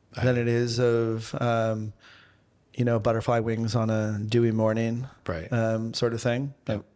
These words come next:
Speaker 1: Yep. No. So I, I tried to pick something that might have some connection with you. And so this is, um, a
Speaker 2: Mm.
Speaker 1: twenty sixteen Harper
Speaker 2: Oh,
Speaker 1: Voigt
Speaker 2: nice
Speaker 1: from,
Speaker 2: job, Drew. Yeah.
Speaker 1: uh, from Antiquo.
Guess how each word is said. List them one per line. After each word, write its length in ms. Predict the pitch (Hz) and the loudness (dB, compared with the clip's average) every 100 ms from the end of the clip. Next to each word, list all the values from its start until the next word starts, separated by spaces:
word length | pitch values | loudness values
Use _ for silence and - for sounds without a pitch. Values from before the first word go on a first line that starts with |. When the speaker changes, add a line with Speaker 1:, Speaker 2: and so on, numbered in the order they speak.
| - | -8
Speaker 1:
Yep. 280 | 92 - _ - _ _ _ _ _ _ _ _ - - _ _ _ - | -8 -8 _ -20 _ _ _ _ _ _ _ _ -20 -20 _ _ _ -6
No. 180 | 95 - - - - | -6 -6 -20 -18 0
So 140 | 135 | 2
I, 100 | 139 | 2
I 80 | 139 | 2
tried 180 | 131 170 | 2 2
to 60 | 143 | 2
pick 180 | 151 | -2
something 400 | - 135 139 139 | 0 -2 0 0
that 500 | 117 110 107 - - - | 2 2 0 -4 -8 -2
might 280 | 117 113 - | 0 -2 -4
have 380 | - 110 113 | -4 -2 -2
some 680 | - - 117 107 104 104 98 - _ _ _ _ - - | -2 0 0 -2 -4 -6 -8 -16 _ _ _ _ -20 -12
connection 480 | - 101 98 - 127 | -4 -2 0 0 2
with 160 | 123 139 | 0 0
you. 260 | 139 160 - _ _ - - _ - | 0 0 -6 _ _ -20 -20 _ -8
And 140 | 110 | -4
so 240 | - 110 107 | 0 2 2
this 240 | 107 107 | 0 0
is, 240 | 127 110 107 | -2 -2 -2
um, 440 | 98 90 90 90 - | -2 -2 -6 -10 -6
a 40 | 127 | -4
Speaker 2:
Mm. 80 | 120 - - | -4 -8 -12
Speaker 1:
twenty 220 | - 113 | -4 -2
sixteen 560 | 107 113 - - 135 110 | 0 0 -2 0 2 2
Harper 240 | 92 - 151 | 2 0 2
Speaker 2:
Oh, 220 | 190 214 | 4 6
Speaker 1:
Voigt 320 | 117 131 147 | 4 4 2
Speaker 2:
nice 180 | 143 160 | 4 2
Speaker 1:
from, 80 | 113 | 4
Speaker 2:
job, 240 | 156 170 | 6 6
Drew. 340 | 135 135 165 175 - - | 4 2 2 -2 -10 -2
Yeah. 360 | 139 160 151 | 2 4 4
Speaker 1:
uh, 40 | 107 | 2
from 200 | - 107 | 0 0
Antiquo. 540 | 98 - 117 - 107 | 0 -4 -6 -6 -12